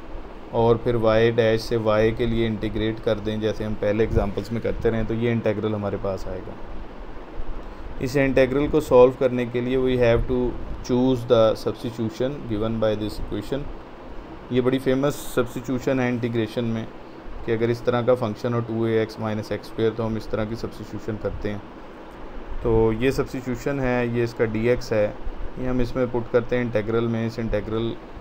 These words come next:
को जब हम इसमें substitute करेंगे तो ये कुछ इस, इस form में आ जाएगा,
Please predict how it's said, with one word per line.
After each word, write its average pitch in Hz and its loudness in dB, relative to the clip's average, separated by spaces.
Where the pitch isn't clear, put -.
को 113 -2
जब 110 -2
हम 110 -2
इसमें 117 -6
substitute 120 -4
करेंगे 120 0
तो 117 -4
ये 113 0
कुछ 117 -6
इस, - -6
इस 117 -6
form 107 -2
में 107 -4
आ 95 -4
जाएगा, 95 -8